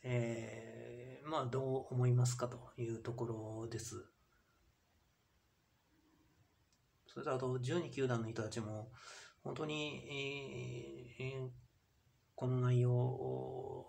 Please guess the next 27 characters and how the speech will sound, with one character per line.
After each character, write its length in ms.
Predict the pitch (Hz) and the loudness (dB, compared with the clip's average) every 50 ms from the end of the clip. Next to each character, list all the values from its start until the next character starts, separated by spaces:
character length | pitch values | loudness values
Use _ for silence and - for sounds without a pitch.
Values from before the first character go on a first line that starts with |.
| - - 135 131 127 127 | -12 -10 -10 -8 -8 -8
ひ 180 | 127 - - 135 | -8 -6 -2 0
ど 120 | 135 123 | 2 2
い 80 | 113 110 | 2 0
な 120 | 110 107 | -4 -6
と、 140 | 98 - - - - - - | -8 -8 -10 -12 -14 -10 -6
え 60 | 123 | 0
げ 100 | 123 131 | 2 2
つ 140 | 123 - 135 | 2 2 0
な 80 | 120 110 | 0 -2
い 80 | 107 | -2
な 120 | 107 104 101 | -4 -8 -8
と 100 | - - - - - - _ | -10 -12 -14 -18 -20 -16 _
い 60 | - 127 | -6 -6
う 80 | 127 127 | -4 -2
こ 120 | 131 131 | -2 0
と 120 | 120 120 | 2 2
で、 880 | 113 110 107 107 110 113 113 117 117 117 117 120 120 120 120 120 120 123 123 | 2 0 0 -4 -6 -6 -8 -8 -8 -8 -8 -8 -8 -8 -8 -8 -8 -8 -8
ち 80 | - | -6
ょ 20 | 127 | -4
っ 20 | |
と 60 | 120 | -4
ひ 120 | 120 123 117 | -2 -2 -2
ど 80 | 120 | -2
す 160 | 117 - 123 120 | -2 0 0 0
ぎ 80 | 127 | 0
る 120 | 127 160 - | 0 0 0
と 220 | 139 117 113 | 0 0 -2